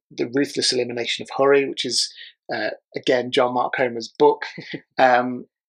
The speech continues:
Speaker 1: but it really helped to kind of unpack some of those spiritual disciplines. So,
Speaker 2: Yeah.
Speaker 1: um, particularly silence and solitude and Sabbath. Um, so, yeah, and, and those, you know, going back to the word practice, those are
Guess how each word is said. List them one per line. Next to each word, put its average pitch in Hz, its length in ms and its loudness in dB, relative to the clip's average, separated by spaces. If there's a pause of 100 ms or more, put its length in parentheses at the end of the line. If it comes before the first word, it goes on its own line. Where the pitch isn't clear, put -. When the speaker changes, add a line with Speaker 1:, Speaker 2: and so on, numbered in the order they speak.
(280)
Speaker 1:
but - 400 2
it 180 180 2
really 170 480 6
helped 151 360 0
to - 60 -4
kind 151 160 -2
of 135 80 -2
unpack 131 540 -2
some 139 240 0
of 123 80 -6
those 120 240 0
spiritual 123 400 -4
disciplines. 113 640 -4
So, 120 120 0 (580)
Speaker 2:
Yeah. 120 80 2
Speaker 1:
um, 113 100 -8
particularly 123 540 -2
silence 127 520 0
and 120 80 -8
solitude 117 840 -2
and 113 280 -6
Sabbath. - 720 0 (460)
Um, 113 480 -4 (360)
so, 120 380 2
yeah, 131 180 4 (140)
and, 147 160 0
and 143 300 -2
those, 170 400 6 (100)
you 143 100 -4
know, 143 160 -2
going 135 260 2
back - 320 -2
to - 80 -6
the 131 80 -4
word 117 260 -2
practice, - 680 -6 (460)
those 135 240 6
are 127 180 4